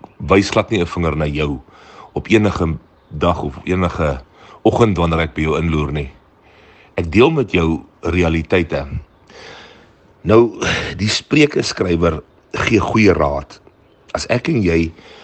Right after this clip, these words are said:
'n lewe wil leef van geregtigheid, gee vir ons 'n stukkie raad. Gaan lees gerus daar in Spreuke vier. Veral die laaste drie versies. Vierentwintig, vyfentwintig en sesentwintig, sewenentwintig.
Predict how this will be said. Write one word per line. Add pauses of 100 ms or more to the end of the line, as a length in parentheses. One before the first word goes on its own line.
(220)
'n
lewe
wil (160)
leef (540)
van
geregtigheid, (720)
gee
vir
ons
'n
stukkie
raad.
Gaan
lees
gerus
daar
in (140)
Spreuke
vier. (800)
Veral
die
laaste
drie
versies. (420)
Vierentwintig,
vyfentwintig
en
sesentwintig, (240)
sewenentwintig.